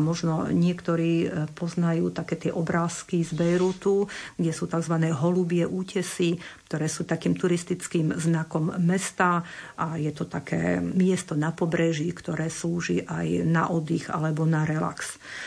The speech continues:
No a okrem toho sme sa tam hlavne snažili navštíviť mestá, ktoré sú veľmi staré.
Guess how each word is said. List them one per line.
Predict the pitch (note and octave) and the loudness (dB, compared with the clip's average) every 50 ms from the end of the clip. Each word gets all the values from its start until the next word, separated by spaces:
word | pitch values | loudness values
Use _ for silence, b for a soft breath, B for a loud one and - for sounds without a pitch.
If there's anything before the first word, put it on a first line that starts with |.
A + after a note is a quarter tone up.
| B B B B B B - | B B B B B B 4
No | F#3 F3 F3 | 4 6 6
a | F3 F#3 A3 | 6 4 2
okrem | A3 - C4+ A#3+ A3 | 2 2 2 0 2
toho | - A#3 A3+ A3+ A3+ | 2 0 0 2 2
sme | G#3+ A3 G3+ F3+ F3 G3 F#3+ F#3 | 2 2 0 2 0 0 0 2
sa | G3 | 0
tam | G#3+ G#3+ - F#3+ F#3 | 0 0 2 2 2
hlavne | F3 F#3+ F#3+ F#3+ G3+ G3 G3 | 2 2 2 2 0 0 0
snažili | - F3 E3+ F3 F3 G3 F#3 F#3 E3+ | 0 -2 0 2 0 0 0 0 0
navštíviť | E3 E3+ F3 - - - G#3 F#3+ G3 F3+ E3+ | 0 0 -2 -4 -2 -2 0 0 0 2 2
mestá, | E3 D#3+ D#3+ D#3+ - - - F#3 F3 F3+ F#3 G3 G#3 | 2 0 0 -2 -4 -4 -2 0 2 2 2 2 2
ktoré | G#3+ G#3+ - - - E3+ E3+ E3 E3 E3 | 0 -2 -6 -8 -4 -2 0 0 0 0
sú | D#3+ - - - - F3 E3+ E3 E3 E3 E3 D3+ D3+ - - _ - - | -2 -4 -6 -4 0 0 2 2 2 0 0 -2 -4 -8 -16 _ -4 0
veľmi | F3 E3+ E3+ F3 F#3 F#3+ | 2 2 4 4 4 2
staré. | F#3 - - E3+ D#3+ E3 E3+ E3+ F#3 G#3 A#3+ C4+ | 0 0 -2 0 0 2 2 2 2 2 2 0